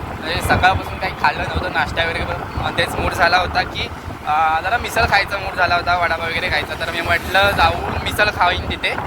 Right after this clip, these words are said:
अ, चला तर आता जातोय. आत्ता आहे भोके स्टॉपला just आलोय, इथे बघू शकताय तुम्ही. अ, तर आता जातोय. अ, मी माझी गाडी घेतली ज्युपिटर. अ,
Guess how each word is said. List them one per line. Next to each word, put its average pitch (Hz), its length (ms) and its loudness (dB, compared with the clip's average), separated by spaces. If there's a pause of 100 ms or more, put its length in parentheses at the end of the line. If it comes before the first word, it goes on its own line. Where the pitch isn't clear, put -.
(300)
अ, 151 100 2
चला 160 220 0
तर 180 140 4
आता 180 140 2
जातोय. 185 460 4
आत्ता 185 500 0
आहे 180 580 2
भोके 180 320 -4
स्टॉपला 175 340 0
just 170 280 -2
आलोय, 156 280 4
इथे 160 260 0
बघू 147 220 -2
शकताय 156 240 -2
तुम्ही. 156 240 -4 (1300)
अ, 139 260 4
तर 156 60 4
आता 151 260 6
जातोय. 165 340 2 (240)
अ, 147 360 0
मी 160 160 -4
माझी 165 280 0
गाडी 165 240 4
घेतली 175 320 2
ज्युपिटर. - 440 -2
अ, 147 1400 -4